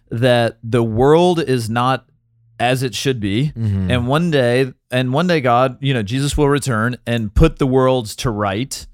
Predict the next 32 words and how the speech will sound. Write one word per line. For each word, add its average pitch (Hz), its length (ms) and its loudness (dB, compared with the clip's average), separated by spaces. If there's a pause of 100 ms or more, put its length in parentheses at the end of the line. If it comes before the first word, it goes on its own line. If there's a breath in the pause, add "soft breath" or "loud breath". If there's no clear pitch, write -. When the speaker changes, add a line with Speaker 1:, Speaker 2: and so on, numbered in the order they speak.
(260)
Speaker 2:
Mm-hmm. 98 260 0
Speaker 1:
And, 120 280 0
and 120 180 -2
so 117 200 0
he 120 180 -2
will 139 160 -2
make 139 340 -2 (140)
all 131 200 2
things 131 460 -4
new, 123 460 0
as 107 140 -2
it 101 100 -10
says 113 320 0
in 104 80 -8
Revelation 107 480 -2
twenty-one. 95 480 -4
Speaker 2:
Yeah. 104 240 -2 (240)
Speaker 1:
Uh, 117 320 0
and 127 120 -2
s-, - 180 -12
but 143 200 0
until 147 380 0
that 190 180 -4
day, 165 280 -2
we 139 240 -2
are 185 140 -2
in 170 380 -2
the 180 100 -2
pains 135 420 -2
of 139 100 -6
childbirth. 151 680 -4
Speaker 2:
Yeah. 104 220 -2